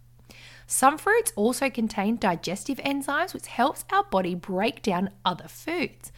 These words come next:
A good example here is pineapple. It contains an enzyme called bromelain, which can help break down proteins. Fruits can boost our immune system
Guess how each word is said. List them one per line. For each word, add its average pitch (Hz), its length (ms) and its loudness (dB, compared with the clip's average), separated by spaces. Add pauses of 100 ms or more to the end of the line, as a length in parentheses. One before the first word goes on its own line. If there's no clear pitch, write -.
(480)
A - 100 4
good 466 200 4
example 240 400 2
here 185 240 -2
is 185 120 -4
pineapple. 220 680 -4 (460)
It 277 120 -6
contains 330 440 0
an 254 160 2
enzyme 247 460 0
called 175 260 -2
bromelain, 220 640 2
which - 200 -8
can 381 120 -4
help 214 240 2
break 190 200 -4
down 147 200 -12
proteins. 180 640 -4 (440)
Fruits 330 400 0
can 247 240 2
boost 202 320 0
our 220 160 6
immune 196 280 2
system 247 340 -4